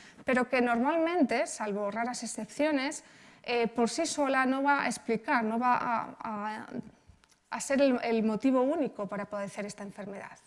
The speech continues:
Por otro lado, tenemos lo que recientemente se ha acuñado con el término de exposoma.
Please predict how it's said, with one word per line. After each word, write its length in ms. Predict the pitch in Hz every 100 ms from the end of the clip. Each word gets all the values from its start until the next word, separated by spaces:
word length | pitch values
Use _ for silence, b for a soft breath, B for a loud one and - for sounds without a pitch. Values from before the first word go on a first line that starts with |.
| - B B B B B B _
Por 120 | 285
otro 160 | 330 339
lado, 260 | 349 349 339
tenemos 600 | 311 320 320 330 - 269
lo 200 | 254 -
que 120 | 240
recientemente 720 | 226 - 277 294 285 277 294
se 100 | 285
ha 20 |
acuñado 400 | 262 247 247 247
con 220 | 254 240 220
el 80 |
término 360 | 214 240 254 247
de 220 | 233 262 -
exposoma. 720 | 240 - - 214 - - -